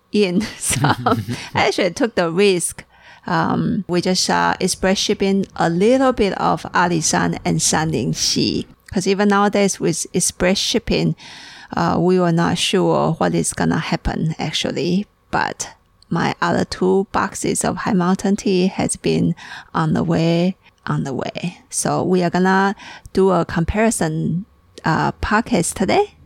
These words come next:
Speaker 1: And hopefully this afternoon, uh, we can find some time and put it on the website for you guys. So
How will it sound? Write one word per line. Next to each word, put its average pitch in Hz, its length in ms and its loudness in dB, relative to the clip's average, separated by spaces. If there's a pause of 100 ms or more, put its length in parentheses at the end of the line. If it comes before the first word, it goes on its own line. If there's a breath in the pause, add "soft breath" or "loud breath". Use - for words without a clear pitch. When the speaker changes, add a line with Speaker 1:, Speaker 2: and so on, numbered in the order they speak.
Speaker 1:
And 165 580 0
hopefully 165 540 0
this 175 260 0
afternoon, 196 560 2 (540 loud breath)
uh, 175 320 -4
we 180 140 2
can 170 160 0
find 170 200 -2
some 170 140 -4
time 175 220 -4
and 156 120 -2
put 185 140 0
it - 140 -2
on 165 100 0
the 156 140 0
website 180 380 0
for - 100 -4
you 156 120 2
guys. - 320 -2 (100)
So 185 520 2